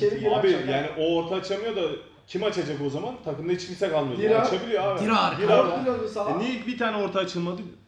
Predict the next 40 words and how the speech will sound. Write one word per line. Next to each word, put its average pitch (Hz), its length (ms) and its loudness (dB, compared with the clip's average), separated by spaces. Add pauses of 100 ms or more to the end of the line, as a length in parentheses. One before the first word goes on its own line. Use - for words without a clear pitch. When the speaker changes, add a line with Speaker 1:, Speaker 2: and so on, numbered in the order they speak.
(100)
Speaker 2:
Köşeye 180 340 0
Speaker 1:
Adam 208 100 0
Speaker 2:
inip 196 100 -4
orta 202 180 2
Speaker 1:
sola 208 100 0
Speaker 2:
açabilen 214 280 2
adam 208 180 0
Speaker 1:
asist 214 200 0
Speaker 2:
yoktu 120 220 0
ya. 113 80 -2
Speaker 1:
lazım. 117 120 -10 (300)
Speaker 3:
Oğlum 175 200 -4
Vedat 156 380 -6
ceza 160 260 -6
sahası 170 260 -8
içinde 175 280 -6
beklemiyor 190 500 -4
ki. 131 160 -10 (180)
Gezen 160 380 0
santrafor 170 560 -4
Speaker 2:
İşte 139 80 -10
Speaker 3:
biliyorsun 165 300 0
Speaker 2:
o 131 60 4
adamı 156 140 2
Speaker 3:
kanka. 180 140 2
Speaker 2:
o 175 80 6
hale 180 140 2
Speaker 3:
Orta 196 120 0
sahaya 202 240 2
Speaker 2:
getiriyorlar 202 280 2
Speaker 3:
yardıma 202 160 -4
Speaker 2:
yani. 196 120 -4
Speaker 3:
geliyor. 160 240 -8 (100)
Speaker 2:
Sol 165 300 -4
bekten 175 360 -4
top 175 180 -4
aldığını 175 280 -2
gördüm 120 360 -4
ben 90 120 -8
ya. 98 200 -12